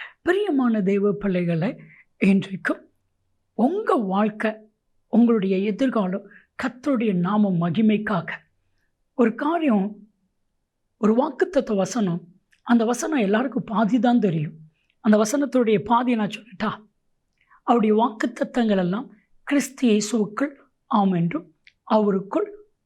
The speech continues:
ஆமேன் என்றும் இருக்கு. ரெண்டு கொரிந்தியர் முதல் அதிகாரம் இருபதாம் வசனம். ஆனா அதோடைய முழு வசனம் என்ன தெரியுமா? "எங்களால் தேவனுக்கு மகிமை உண்டாகும்படிக்கு."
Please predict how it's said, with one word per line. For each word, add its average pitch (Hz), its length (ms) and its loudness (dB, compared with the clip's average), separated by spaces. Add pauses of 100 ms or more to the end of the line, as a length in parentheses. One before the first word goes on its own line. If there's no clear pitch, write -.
(100)
ஆமேன் 214 720 2 (260)
என்றும் 202 380 -2
இருக்கு. 196 400 -2 (640)
ரெண்டு 294 400 0
கொரிந்தியர் 202 500 2 (400)
முதல் 220 360 4
அதிகாரம் 190 600 0
இருபதாம் 208 360 0
வசனம். 190 420 -8 (360)
ஆனா 233 520 0 (280)
அதோடைய 233 420 4
முழு 427 340 2
வசனம் 233 340 -2
என்ன 202 140 0
தெரியுமா? 180 460 0 (1000)
"எங்களால் 196 720 2 (540)
தேவனுக்கு 208 680 0
மகிமை 226 520 0
உண்டாகும்படிக்கு." 180 960 0